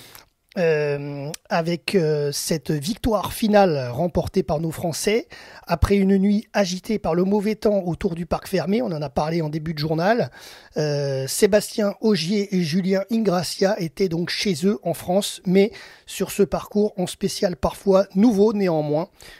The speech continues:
puisqu'on était plus du côté de Gap, euh, que du côté, euh, bah, du Turini, euh, et des, de la R P I niçois en raison de la tempête Alex, hein, vous le savez. Ensuite, en deuxième place, on retrouve Elphine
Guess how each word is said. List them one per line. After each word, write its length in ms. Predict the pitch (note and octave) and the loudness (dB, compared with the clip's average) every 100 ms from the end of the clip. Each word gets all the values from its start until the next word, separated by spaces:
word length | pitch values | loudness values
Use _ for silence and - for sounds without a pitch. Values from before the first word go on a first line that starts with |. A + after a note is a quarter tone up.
| - | -20
puisqu'on 260 | - - | -12 -8
était 200 | D#3+ D3+ | -6 -6
plus 240 | D#3+ G#3+ F#3 | -4 -2 -2
du 100 | F#3+ | -2
côté 260 | G3+ F#3+ | -2 0
de 120 | E3+ E3+ | -2 0
Gap, 340 | E3 G3 - | 2 2 2
euh, 160 | D#3+ C#3 | -2 -2
que 160 | - | -4
du 140 | F3 F3 | -4 -4
côté, 460 | - D#3 F#3+ F3+ | -4 -2 -2 0
euh, 240 | D3+ C3 B2+ | 0 -2 -4
bah, 180 | C3+ C3+ | -4 -6
du 140 | E3 | -8
Turini, 720 | - G#3 F#3+ F#3 G3+ G#3 E3+ | 0 2 2 2 2 2 2
euh, 180 | C3+ C3 | 0 0
et 140 | D#3 | -2
des, 640 | D3+ F3 D#3+ D3 C#3+ C#3 C3+ | -2 0 0 0 -2 -4 -4
de 80 | C#3 | -2
la 120 | D3 | -2
R 200 | F3 - | -2 -4
P 140 | - | -4
I 100 | E3+ | -4
niçois 360 | D#3+ D#3+ - G3 | -2 -2 0 2
en 120 | E3 | 2
raison 320 | C#3+ D#3+ D#3+ | -2 -2 0
de 120 | E3+ C#3+ | 2 0
la 120 | C3 | -2
tempête 400 | - E3 F3 - | -4 -2 -2 0
Alex, 380 | D3 G#3+ - E3+ | 0 -2 -2 -6
hein, 60 | C#3+ | -6
vous 80 | |
le 60 | D3 | -6
savez. 340 | - D3 F3 - - - - - - - | -2 0 -2 -4 -12 -16 -16 -18 -20 0
Ensuite, 480 | B3 A3+ - A3+ - - | 4 4 2 -2 -4 0
en 280 | G3 F#3 | 2 2
deuxième 460 | F3+ A3 G3 A3 G#3 | 2 0 2 2 0
place, 400 | - G3 - - | 0 0 -2 -4
on 100 | F3 | -2
retrouve 680 | E3 G3 - A3 F#3 E3 E3 - | 2 0 0 -2 0 0 0 0
Elphine 800 | A#3 A3 - B3 A3 F#3+ D3 | 2 2 0 -2 0 2 0